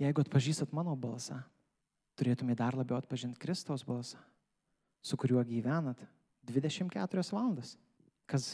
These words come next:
vis dar užsimerkė, galit atsimerkt. <laughs> Bet vėlgi, tie, kas esate seniau krikščionys, žinot, kad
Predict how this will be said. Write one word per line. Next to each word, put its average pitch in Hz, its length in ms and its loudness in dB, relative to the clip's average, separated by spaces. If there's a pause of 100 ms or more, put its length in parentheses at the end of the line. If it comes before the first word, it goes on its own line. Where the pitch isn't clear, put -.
vis 131 160 0
dar 131 180 2
užsimerkė, 151 460 2
galit 135 320 2
atsimerkt. 147 560 6 (800)
<laughs> - 800 -14
Bet 135 180 2
vėlgi, 120 320 6 (1700)
tie, 151 80 8
kas 143 240 4
esate 131 240 2
seniau 135 320 4
krikščionys, 131 560 4
žinot, 123 320 4
kad - 240 0